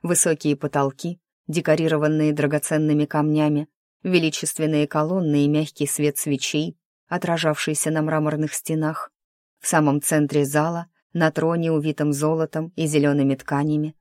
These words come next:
сидел Иллирион Великий, король эльфов. Внешне он выглядел невероятно молодым и привлекательным. Его длинные волосы цвета спелой пшеницы спадали на плечи, а проницательные зеленоватые глаза —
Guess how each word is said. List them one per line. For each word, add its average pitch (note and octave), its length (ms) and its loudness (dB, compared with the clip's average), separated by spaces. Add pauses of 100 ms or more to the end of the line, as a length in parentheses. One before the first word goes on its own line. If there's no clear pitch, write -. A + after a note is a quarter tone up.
(300)
сидел F#3 580 0 (100)
Иллирион F3 640 4
Великий, C3+ 640 2 (140)
король D3 460 2
эльфов. C3+ 560 -4 (360)
Внешне D#3+ 500 0
он D3+ 100 2
выглядел D3 440 2
невероятно D3+ 640 2
молодым C#3+ 600 0
и D#3 100 -2
привлекательным. D3 960 0 (400)
Его F3 260 2
длинные D#3+ 480 0
волосы D#3 480 0
цвета D#3+ 380 -2
спелой D3+ 380 0
пшеницы F#3 680 -2 (180)
спадали C#3+ 480 0
на C3+ 140 2
плечи, D3 500 -2 (340)
а D#3 100 2
проницательные D3 880 2
зеленоватые D3+ 720 0
глаза — D3+ 480 -2